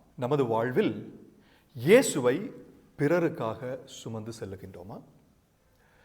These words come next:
நமது பணி வாழ்விலே, நமது சேவை வாழ்விலே பிறரை இயேசுவிடம் அழைத்து செல்லுகின்றோமா? இன்றும் ஏழைகளுக்காக, துன்புறுபவர்களுக்காக, மிகவும்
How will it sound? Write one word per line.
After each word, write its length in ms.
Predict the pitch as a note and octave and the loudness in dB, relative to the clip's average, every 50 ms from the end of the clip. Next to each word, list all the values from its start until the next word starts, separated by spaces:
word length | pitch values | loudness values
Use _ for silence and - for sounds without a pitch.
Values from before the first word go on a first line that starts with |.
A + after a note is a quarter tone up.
| _ _ _ _ - | _ _ _ _ -2
நமது 300 | C#3 D#3 F#3 F3+ F3+ E3+ | 2 4 6 6 6 8
பணி 220 | E3+ E3+ F#3+ A3 | 8 8 8 10
வாழ்விலே, 520 | F3 D#3 C#3 B2+ A#2+ B2 A2+ A#2 C#3+ F3 | 10 10 8 8 6 4 2 4 4 4
நமது 260 | F#3 D#3 D#3 E3 D#3+ D#3 | 4 4 4 4 4 4
சேவை 380 | - E3+ F3+ G#3 G#3 G#3 F3+ | 6 10 12 12 12 12 12
வாழ்விலே 640 | C3 B2+ B2+ C#3 C#3 C#3 C3+ D3+ G3 D#3+ C#3 E3+ - - - - - - - - - | 10 10 6 6 4 4 4 4 6 6 6 4 2 -2 -6 -12 -14 -18 -14 -6 -2
பிறரை 640 | F3 F#3+ A3+ B3 B3+ A#3 F#3 C#3+ D#3 G3 A#3 A#3+ - - - - - - | 2 6 8 10 10 10 10 8 6 6 4 0 -2 -6 -12 -16 -16 -12
இயேசுவிடம் 840 | C3+ B2 D3 F#3+ A3+ A3 - - D#3 C#3 B2 A2+ A2+ C#3 F3+ F3+ - | -4 4 6 6 8 6 6 -2 -2 -2 0 -2 -2 -4 -6 -10 -10
அழைத்து 360 | - A#2 A#2 C#3 D#3 D3+ D#3+ - - | -8 -6 -6 -6 -6 -6 -8 -10 -10
செல்லுகின்றோமா? 640 | A2 G#2 G#2 G2 G2 F#2 F#2+ F#2 E2+ F2+ G2+ E3+ - - - _ _ _ _ _ _ _ _ _ _ _ _ _ _ _ _ _ _ _ _ - | -10 -10 -10 -10 -12 -12 -12 -12 -12 -12 -12 -14 -14 -18 -20 _ _ _ _ _ _ _ _ _ _ _ _ _ _ _ _ _ _ _ _ -8
இன்றும் 600 | B2 D3 F#3+ F#3 D3+ C3+ G2+ F#2+ G#2 - - - - C3 G#2+ G#2 | -6 -6 -6 -4 -6 -6 -8 -8 -10 -14 -16 -18 -18 -16 -12 -6
ஏழைகளுக்காக, 880 | A2 B2+ C#3 D#3 D3+ D3+ D3+ D3 G#2+ G2 - G2 F#2 F#2 - A2+ B2 F#3 - - - - _ _ _ - | -2 0 0 0 0 -2 -4 -6 -10 -10 -10 -10 -10 -10 -10 -10 -12 -12 -14 -20 -20 -20 _ _ _ -4
துன்புறுபவர்களுக்காக, 1300 | G#3 A3+ A#3+ A3 D3 C#3 B2+ A#2 A#2 A2 G#2+ A2 G2+ G#2+ F#2+ F#2+ F#2 - G2+ F#2 F#2+ - D3+ B2+ - - - - - _ _ _ _ _ _ - | -2 -2 -2 -2 -2 -2 -2 0 0 0 -2 -2 -6 -8 -10 -10 -10 -10 -12 -12 -12 -8 -8 -10 -10 -10 -16 -20 -20 _ _ _ _ _ _ -14
மிகவும் 720 | A2+ A2 A2+ A#2+ A2 D3+ B2+ B2+ B2 C3+ D#3 E3 D#3 - | -10 -8 -6 -2 0 0 0 0 -4 -6 -8 -10 -14 -16